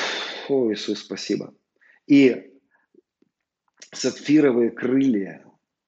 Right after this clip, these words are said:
это крылья Святого Духа. Дух Святой является нашим сапфиром. Он наш сапфир, Он наш Дух Святой, Он наш камень драгоценный. И это основание –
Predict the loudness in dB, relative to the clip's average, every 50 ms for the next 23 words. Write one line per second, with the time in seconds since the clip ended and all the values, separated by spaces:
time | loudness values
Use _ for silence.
0 | _ -10 -6 -4 -4 -4 0 2 2 2 4 4 2 2 0 -2 -6 -6 -4 -2
1 | -2 0 0 0 -2 -2 -4 -6 -10 -14 -14 -18 _ -20 -20 -20 -20 _ _ _
2 | -14 -6 0 2 2 2 2 0 -2 -4 -2 0 2 4 4 4 4 2 2 2
3 | 2 2 2 0 0 -4 -6 -6 -6 -4 -4 -4 -4 -4 -6 -10 -10 -10 -12 -10
4 | -4 -2 -2 -2 -4 -8 -14 -20 _ _ _ _ _ _ _ _ _ -4 -2 -2
5 | 0 -2 -4 -6 -8 -10 -12 -12 -14 -16 -18 -20 _ -18 -18 -18 -18 _ _ _
6 | _ _ _ _ _ -4 -2 -2 -2 -2 -4 -6 -8 -10 -12 -14 -14 -12 -10 -10
7 | -8 -10 -10 -12 -18 -20 -20 -20 -16 -16 -16 -16 -10 -6 -2 -2 -2 -2 -4 -6
8 | -8 -10 -14 -12 -10 -8 -6 -6 -6 -6 -6 -8 -8 -8 -10 -10 -12 -14 -16 -16
9 | -16 -16 -16 -18 -20 -20 -20 _ _ _ _ _ _ -20 -20 -20 -20 -20 _ _
10 | 2 2 4 6 4 4 2 0 -4 -8 -8 -8 -8 -8 -6 -6 -6 -6 -6 -6
11 | -4 -2 -2 -2 0 -2 -4 -6 -8 -12 -18